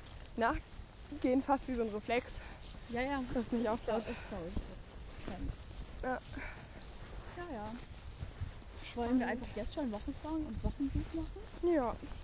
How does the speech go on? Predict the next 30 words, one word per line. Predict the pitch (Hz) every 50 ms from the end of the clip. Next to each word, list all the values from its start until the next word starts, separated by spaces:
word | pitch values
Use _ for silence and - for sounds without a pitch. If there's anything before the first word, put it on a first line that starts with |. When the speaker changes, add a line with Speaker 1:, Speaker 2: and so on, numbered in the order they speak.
| - - - - - -
Speaker 2:
Finde | - 254 254 247
ich | - -
nämlich | 240 240 233 226 233 - -
auch | 190 196 - - -
gut. | 214 196 - - -
Speaker 1:
Finde | - 262 240 233
ich | 220 220
super. | - - 226 214 - 208 208 208 220 -
Hab | 240 226
ich | 226 -
nicht | 240 254 -
vorbereitet. | - 247 247 269 294 294 294 311 - 349 339
Speaker 2:
Ich | -
hab | 285 285 269 254 220 240 277
auch | 294 247
nicht. | 285 311 320 269
Speaker 1:
<laughs> | 294 - 294 269 269 -
Speaker 2:
Aber | - 277
ich | 294 -
dachte, | 330 330 349 349 311
vielleicht | - 285 269 277 262
nehmen | 269 285 285 269
wir | 254 254
das | -
von | - 247 233 220 -
Crow | - 208 226 247 262
von | - 226 196
gestern | 190 196 240 - 277 240 202 185
als | 196 208 - -
Wochensong. | 202 214 - - 277 - - 285 285 302 320